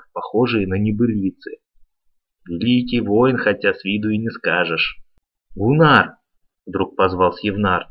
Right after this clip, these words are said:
Все трое старших обернулись к нему. «Что если?» Он запнулся, сам удивляясь, почему такая простая мысль до сих пор никому не пришла в голову.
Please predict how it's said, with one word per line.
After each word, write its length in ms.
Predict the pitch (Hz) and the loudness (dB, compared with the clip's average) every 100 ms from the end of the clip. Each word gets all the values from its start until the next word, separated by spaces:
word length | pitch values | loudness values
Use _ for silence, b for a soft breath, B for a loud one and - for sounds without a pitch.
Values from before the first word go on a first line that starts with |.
| - _ | -16 _
Все 220 | - 95 | -4 -4
трое 300 | - 101 98 | -2 0 0
старших 540 | - 104 117 - 110 95 | 0 2 2 2 -4 -6
обернулись 580 | 92 - 85 101 101 | -4 -4 -2 -2 -4
к 100 | - | -4
нему. 440 | 113 110 98 82 80 - _ _ - _ _ _ _ _ _ _ _ - B B - - - | -4 -2 -2 -4 -8 -18 _ _ -20 _ _ _ _ _ _ _ _ -12 B B -12 -10 0
«Что 180 | 139 147 | 4 4
если?» 1080 | 127 90 110 156 170 - 117 104 87 80 - _ _ _ _ _ | 2 0 2 2 2 -4 -2 0 0 -2 -10 _ _ _ _ _
Он 200 | 117 98 | -4 2
запнулся, 720 | 104 - 135 165 - 139 123 - | 2 2 0 0 2 2 2 -2
сам 260 | - 113 | -2 0
удивляясь, 560 | 107 101 98 131 139 - | 0 0 2 6 4 4
почему 420 | - 104 113 117 | -4 -4 -2 0
такая 400 | 110 101 123 117 | 0 2 4 4
простая 560 | - - - 120 107 98 | 4 2 2 4 6 6
мысль 440 | 110 147 - 98 | 4 0 0 -2
до 120 | 101 | -2
сих 300 | - 107 - | -4 -6 -2
пор 220 | 135 139 | 2 2
никому 420 | 123 104 101 101 123 | 0 0 0 2 0
не 100 | 113 | 0
пришла 380 | 110 104 123 | -2 0 2
в 100 | 127 | 2
голову. 560 | 143 143 113 87 87 - | 2 4 4 0 -4 -8